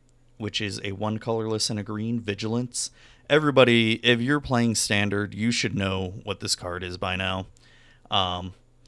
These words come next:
in case you don't know, for some of my listeners, as long as you control six or more lands, Sylvan Advocate and land creatures you control get plus two, plus two. So, yeah, it's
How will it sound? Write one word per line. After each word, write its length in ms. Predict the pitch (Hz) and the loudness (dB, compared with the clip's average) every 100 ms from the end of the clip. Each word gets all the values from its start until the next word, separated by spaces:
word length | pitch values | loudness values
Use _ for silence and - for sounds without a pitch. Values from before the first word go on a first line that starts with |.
| _ - | _ -8
in 160 | 120 104 | -6 -2
case 300 | 110 101 110 | -2 -2 -4
you 80 | |
don't 320 | 92 95 117 139 | -4 -4 -4 -2
know, 380 | 147 170 180 170 165 | 0 0 -2 -6 -8
for 160 | 151 | -6
some 220 | 139 156 | -4 -4
of 80 | 151 | -2
my 140 | 156 156 | -2 0
listeners, 640 | 160 160 175 175 175 165 - - - - - | -2 -2 -6 -6 -6 -8 -16 -20 -20 -20 -8
as 160 | - 110 | -4 2
long 200 | 127 139 | 2 4
as 100 | 131 | 2
you 60 | 127 | 0
control 320 | 127 131 123 | -2 0 0
six 300 | - 131 - | 0 -2 -2
or 40 | |
more 180 | 123 120 | 0 2
lands, 300 | 120 120 117 | 2 2 0
Sylvan 300 | - 135 127 | -2 -2 -2
Advocate 460 | 117 113 120 120 - | -2 -4 -4 -6 -4
and 100 | 110 | -2
land 220 | 110 110 | -2 -4
creatures 380 | 120 117 120 107 | -6 -6 -6 -6
you 60 | |
control 360 | 104 110 113 107 | -8 -6 -6 -6
get 260 | 120 160 | -6 -6
plus 260 | - 151 151 | 0 0 0
two, 200 | - 147 | -4 -6
plus 260 | - 151 - | -2 -2 -2
two. 400 | 147 123 98 104 _ - - - - - _ | -4 -4 -6 -12 _ -20 -20 -20 -20 -20 _
So, 600 | - 135 120 117 117 117 - _ _ _ _ _ _ _ _ _ | 0 6 6 6 4 0 -8 _ _ _ _ _ _ _ _ _
yeah, 560 | 143 127 143 131 113 107 | -16 0 4 6 4 2
it's 380 | 113 120 117 - | 2 0 0 -6